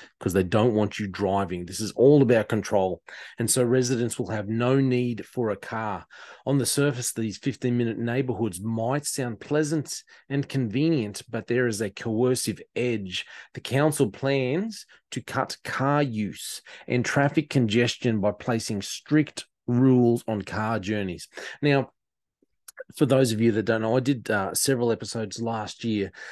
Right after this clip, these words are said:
talking about the new, uh, legislation that was being brought in in England, in, uh, London, I believe it was, and on the dangers of, uh, electric vehicles and how they bring about control. So what's happened in, uh, in the U K?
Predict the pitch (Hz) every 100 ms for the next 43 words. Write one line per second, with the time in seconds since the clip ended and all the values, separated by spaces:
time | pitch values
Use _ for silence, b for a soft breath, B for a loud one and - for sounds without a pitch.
0 | B - 131 120 127 113 110 104 - 113
1 | 113 117 120 120 104 107 107 120 107 104
2 | - 117 113 - 123 120 107 107 110 107
3 | 95 117 101 113 113 107 117 117 - 113
4 | 110 107 - - 131 151 160 135 113 110
5 | 107 98 101 82 98 104 127 120 107 101
6 | 110 110 117 143 - B B B - 120
7 | 127 120 123 117 110 113 131 147 113 120
8 | 107 - 120 120 98 92 113 110 113 -
9 | 123 120 - 113 98 113 131 123 104 120
10 | 131 - - 110 107 - - 131 131 117
11 | 110 104 135 127 98 113 120 - - -
12 | 123 - - 117 120 110 101 _ B B
13 | B B - 143 135 143 160 - 131 135
14 | 131 117 123 127 120 113 131 135 117 113
15 | 110 - 117 127